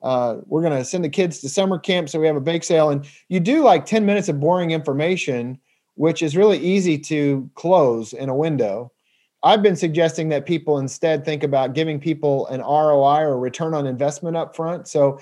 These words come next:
if you spend the next thirty minutes with us, friends, you're gonna hear a message about how to find your faith in the midst of fear, uh,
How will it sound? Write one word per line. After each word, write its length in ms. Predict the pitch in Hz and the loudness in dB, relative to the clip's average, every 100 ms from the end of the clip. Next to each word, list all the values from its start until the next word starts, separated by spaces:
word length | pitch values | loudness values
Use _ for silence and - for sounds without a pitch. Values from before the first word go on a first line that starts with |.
| - | -8
if 120 | - 156 | -4 -2
you 60 | |
spend 260 | 151 226 240 | 0 2 4
the 60 | |
next 360 | 220 202 202 - _ _ - | 4 2 -2 -18 _ _ 0
thirty 220 | 202 196 | 4 4
minutes 320 | 180 160 143 | 4 0 -2
with 160 | 143 - | -6 -6
us, 140 | 117 | -8
friends, 420 | - 123 117 117 - _ - | -8 -8 -8 -10 -14 _ 0
you're 140 | 190 | 2
gonna 160 | 214 190 | 4 2
hear 160 | 175 | 0
a 40 | 160 | 0
message 400 | 160 170 170 143 | 0 0 -2 -4
about 320 | 139 139 127 | -2 0 -2
how 220 | 131 160 | -4 -4
to 80 | 143 | -4
find 280 | - 151 156 | -4 -6 -4
your 120 | 131 | -6
faith 300 | - 147 143 | -2 -2 -2
in 80 | 135 | -6
the 60 | |
midst 260 | 123 143 - | -6 -6 -6
of 100 | 110 | -12
fear, 480 | - 156 165 160 156 _ _ _ | -6 -2 0 -2 -6 _ _ _
uh, 240 | 123 117 | -8 -8